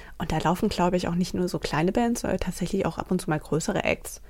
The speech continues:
die also europaweit vielleicht auch bekannt sind. Ich bin jetzt selbst nicht mehr so krass in der Metal-Szene involviert. Ich war es früher als Teenie mal. <laughs>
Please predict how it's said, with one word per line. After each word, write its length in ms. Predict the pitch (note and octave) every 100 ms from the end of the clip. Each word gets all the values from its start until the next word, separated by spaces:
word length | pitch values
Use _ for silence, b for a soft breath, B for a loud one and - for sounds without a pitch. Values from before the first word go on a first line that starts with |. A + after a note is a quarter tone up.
| b b -
die 80 | F#3
also 240 | E3 D#3
europaweit 880 | D#3+ - - D#3+ E3+ G3 F3+ D#3 F3
vielleicht 280 | - F#3 -
auch 100 | F#3
bekannt 340 | F#3+ - F#3+
sind. 280 | - G#3 A3 - B B B B B
Ich 80 | -
bin 100 | F3+
jetzt 160 | E3
selbst 240 | E3 E3 F3
nicht 140 | E3+
mehr 100 | D#3+
so 100 | E3+
krass 260 | - F3 F3
in 100 | F#3
der 100 | E3+
Metal-Szene 640 | F3+ G3 - F#3 F3+ F#3
involviert. 640 | - F3 E3 E3 F3 F#3+ -
Ich 160 | - -
war 140 | D3+ E3
es 200 | - - - - -
früher 300 | - F#3+ F3+
als 220 | D#3 -
Teenie 280 | - F#3+ G3+
mal. 140 | G3+
<laughs> 560 | - D4+ E4+ F4 -